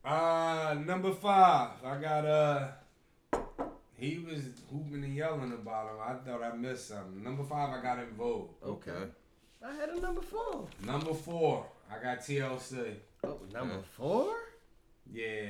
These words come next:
Speaker 2: Okay.
Speaker 1: I'll explain why after.
Speaker 2: Go ahead, no scrub.
Speaker 1: Number three, Destiny's Child.
Speaker 2: Mm,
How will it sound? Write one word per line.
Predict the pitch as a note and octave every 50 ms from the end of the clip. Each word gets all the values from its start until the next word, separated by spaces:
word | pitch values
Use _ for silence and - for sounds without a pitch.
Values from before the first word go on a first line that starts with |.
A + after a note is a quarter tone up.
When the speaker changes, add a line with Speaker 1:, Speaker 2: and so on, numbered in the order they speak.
| G#2 -
Speaker 2:
Okay. | G2+ - A#2
Speaker 1:
I'll | B2+ C#3+ D#3+ E3+ E3
explain | D3 - - D#3 D3+ C#3+ C3+ C3 B2+ B2
why | B2 A#2+ A#2 A2 G#2+ G#2
after. | G#2 G2+ F#2+ - - - - E2+ - - - -
Speaker 2:
Go | - F3
ahead, | A3+ C4+ D#4 D#4 C#4+ B3+
no | E3+ D3+ -
scrub. | - - - D4 - - - - - - _ _ _ -
Speaker 1:
Number | F#2+ A#2 C3 C#3+ D3 C#3+
three, | C#3+ D3+ D3+ D3+ D3+ D3+ D3+ D3 D3 - - - _ _ _ _ _ _ _ _ _ _ _ _ _ _ _ _ _ _ - - _ _ _ - - - _ _ _ - _ _ - - -
Destiny's | F#2 G2 F#2+ - - F#2 F2 F2 E2 - -
Child. | F2+ F2 - - D#2+ D#2 - - - - - - _ _ - -
Speaker 2:
Mm, | D#3 D#3+ D#3+ C#3+ B2 G#2+